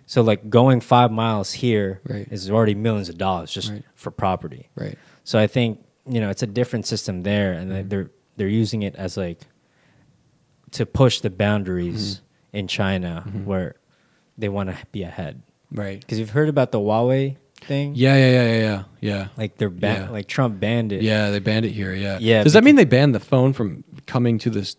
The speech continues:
Speaker 2: the States, or that means you just can't get updates to it anymore?
Speaker 1: Mm.
Speaker 2: I'm not sure, 'cause
Speaker 1: I think it was, if you already have it
Speaker 2: Yeah, you can keep it, right, I think? Or they take it away, I have no idea.
Speaker 1: No, if you already,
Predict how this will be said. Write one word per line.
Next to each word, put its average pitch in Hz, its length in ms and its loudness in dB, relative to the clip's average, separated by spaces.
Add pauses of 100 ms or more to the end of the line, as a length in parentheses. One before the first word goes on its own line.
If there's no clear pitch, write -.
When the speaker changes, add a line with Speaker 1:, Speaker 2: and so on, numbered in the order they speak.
(120)
Speaker 2:
the 107 100 -6
States, 180 400 2
or 131 80 4
that 113 180 0
means 120 220 0
you 110 60 -6
just 107 140 -4
can't 107 200 -2
get 98 100 -6
updates 107 420 -4
to 117 160 0
it 107 80 2
anymore? 107 580 0 (960)
Speaker 1:
Mm. 113 580 -4 (200)
Speaker 2:
I'm 113 140 -2
not 147 160 2
sure, 113 240 0
'cause 107 240 -6 (140)
Speaker 1:
I 127 100 4
think 196 240 0
it 151 120 -2
was, 135 500 -4
if 151 160 -8
you 147 60 2
already 160 160 2
have 123 280 2
it 117 220 -2 (400)
Speaker 2:
Yeah, 117 160 0
you 98 140 -4
can 104 180 -6
keep - 260 -8
it, 87 100 -8
right, 98 260 -8
I 107 60 -12
think? 107 500 -12 (240)
Or 107 60 -6
they 101 120 -6
take 98 200 -10
it - 60 -10
away, - 260 -12
I - 60 -14
have 101 140 -12
no - 120 -6
idea. 117 140 -4
Speaker 1:
No, 113 240 0
if - 140 -6
you 156 200 0
already, 139 320 -2